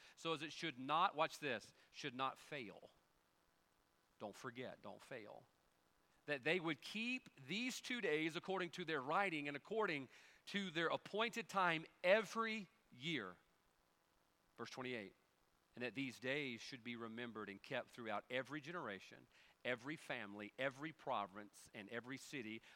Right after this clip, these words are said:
that these days of Purim should not fail from among the Jews, nor the memorial of them perish from their seed." Now watch, watch what happened.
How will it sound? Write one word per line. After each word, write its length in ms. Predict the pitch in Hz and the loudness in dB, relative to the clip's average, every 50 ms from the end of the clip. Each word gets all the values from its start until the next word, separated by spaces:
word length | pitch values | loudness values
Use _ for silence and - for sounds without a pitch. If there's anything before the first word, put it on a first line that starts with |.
| - | -10
that 180 | - 123 120 110 | -4 -4 -4 -2
these 200 | 117 123 113 101 | -2 -6 -6 -4
days 320 | - 131 135 151 156 - | -2 0 0 0 0 -2
of 100 | 156 143 | -4 -6
Purim 320 | - - 165 151 135 127 117 | -6 -4 -4 -4 -4 -4 -4
should 320 | - - - 139 117 101 | -6 -8 -6 -6 -8 -6
not 320 | 113 120 135 151 165 180 - - | -4 0 2 2 2 2 0 -4
fail 560 | - - - - 214 208 185 143 127 123 127 | -12 -14 -10 -4 -2 0 2 2 2 2 0
from 140 | 127 - 135 | 0 -4 -8
among 240 | 131 127 131 131 127 | -6 -4 -4 -4 -4
the 100 | 131 139 | -6 -8
Jews, 460 | 117 117 117 113 110 110 113 104 - - - - - - | -8 -8 -8 -8 -8 -8 -10 -12 -14 -18 -20 -20 -16 -10
nor 160 | 135 139 143 143 | -4 0 0 2
the 100 | 131 135 | 2 2
memorial 800 | 127 127 123 120 123 127 131 139 151 170 180 185 190 196 190 - | 0 0 -2 -2 -2 -4 -2 0 0 2 2 2 2 2 2 4
of 260 | - 156 156 143 127 117 | 4 4 4 4 0 -4
them 240 | 135 139 135 135 131 - | -2 -2 -2 -2 -4 -4
perish 460 | - 165 156 131 117 110 110 110 - - | -2 0 0 2 2 0 0 -2 -4 -6
from 420 | - - 127 127 127 131 131 139 - 117 | -6 -2 -2 0 0 -2 -4 -6 -10 -8
their 360 | 110 117 117 117 117 113 110 - - - _ - | -4 -2 -2 0 0 -2 -4 -6 -10 -20 _ -20
seed." 720 | - - - - 123 110 101 92 87 82 85 - - - - _ _ _ _ _ _ _ _ _ _ _ _ _ _ _ _ _ _ - | -18 -14 -8 -8 -6 -6 -6 -8 -10 -12 -16 -20 -20 -20 -20 _ _ _ _ _ _ _ _ _ _ _ _ _ _ _ _ _ _ -10
Now 60 | - | -2
watch, 300 | 98 107 127 - - - - _ _ - | 2 2 2 2 0 -4 -20 _ _ -6
watch 160 | 110 113 - | -6 -4 -4
what 80 | 143 135 | 0 0
happened. 320 | 151 143 127 120 107 107 | 2 2 0 0 -6 -12